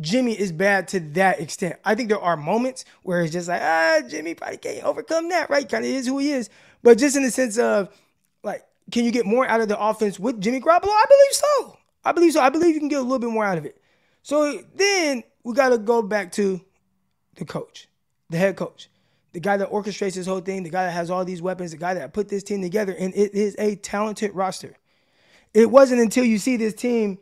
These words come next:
three and four right now that you start to question, like, "Uh, okay, well, what about this on the, on the roster?" This, but heading into this year, I mean, like, man, I would say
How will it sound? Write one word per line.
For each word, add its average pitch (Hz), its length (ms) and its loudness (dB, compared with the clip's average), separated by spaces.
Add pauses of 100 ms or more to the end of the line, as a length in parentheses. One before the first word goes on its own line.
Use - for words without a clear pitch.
(540)
three 240 240 4
and 208 120 4
four 320 280 6
right 208 220 4
now 196 200 2
that 190 180 0
you 185 60 -6
start 196 200 -2
to 170 60 -16
question, 214 380 0
like, 190 140 -4
"Uh, 269 580 0
okay, 254 200 4
well, 240 140 0
what 277 160 0
about 294 200 -4
this 294 200 -4
on 269 100 0
the, 220 240 -4
on 247 140 -4
the 240 60 -8
roster?" 226 280 -2
This, 247 180 -8 (160)
but 208 240 -2 (420)
heading 240 200 4
into 240 160 0
this 226 160 0
year, 381 160 2
I 269 60 -2
mean, 262 160 -8
like, 269 180 -10
man, 277 240 -2
I 277 80 -4
would 285 140 -6
say 240 400 2